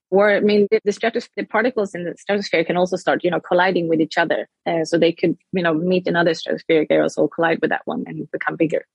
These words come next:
And these things also happen once they reach the troposphere. But in the troposphere, we have clouds, and as soon as an aerosol particle I mean, they can become a cloud droplet and then they can dry out,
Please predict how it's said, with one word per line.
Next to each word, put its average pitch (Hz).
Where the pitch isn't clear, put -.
And 165
these 202
things 156
also 165
happen -
once 160
they 160
reach 156
the 175
troposphere. 180
But 160
in 214
the 240
troposphere, 196
we 185
have 175
clouds, 196
and 170
as 170
soon 196
as 190
an 185
aerosol 185
particle 165
I -
mean, 196
they 202
can 240
become 220
a 196
cloud 214
droplet 254
and 196
then 180
they 170
can 170
dry 175
out, 180